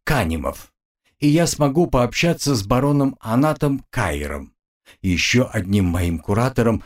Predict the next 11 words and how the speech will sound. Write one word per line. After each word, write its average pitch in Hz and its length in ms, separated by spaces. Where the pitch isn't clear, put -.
которого 139 460
наверняка 131 680
должно 139 400
было 139 240
заинтересовать, 110 1000
куда 147 360
и - 180
зачем 143 560
вдоль 117 340
Маирского 98 680
хребта 143 540